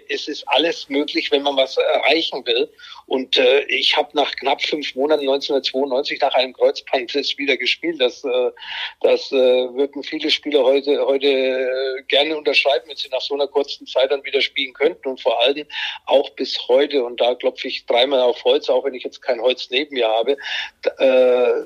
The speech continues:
dass ich nach solch schweren Verletzungen nicht nur zurückgekommen bin, sondern auch bis heute durch die Verletzungen keine Probleme habe. Also es ist nichts hängen geblieben und, äh, da muss ich schon, äh,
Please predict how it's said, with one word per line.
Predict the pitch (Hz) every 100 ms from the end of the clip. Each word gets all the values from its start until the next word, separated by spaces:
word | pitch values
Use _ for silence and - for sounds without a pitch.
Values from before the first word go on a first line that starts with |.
| _
dass | 131 131 151
ich | - - 127
nach | 131
solch | - 127 139 139 -
schweren | - - 143 156
Verletzungen | 156 131 - 135
nicht | 147 -
nur | 139
zurückgekommen | - 139 151 170 165 160
bin, | 160 151
sondern | - 135 131 -
auch | 131 -
bis | - 127 - -
heute | 151 175 - 113 - _ _ _ _ -
durch | 156 -
die | 147
Verletzungen | - 131 139 - 120 104 - - - -
keine | - 143 139
Probleme | 123 - 135 165 117
habe. | 110 107 107
Also | 110 -
es | 117 113 143
ist | -
nichts | 143 - -
hängen | 135 147
geblieben | 127 117 113 120 139
und, | 123 117 -
äh, | 117 117 - - - -
da | 107
muss | 127 131
ich | 131
schon, | 131 127 127
äh, | 127 120 123 120 120 117 117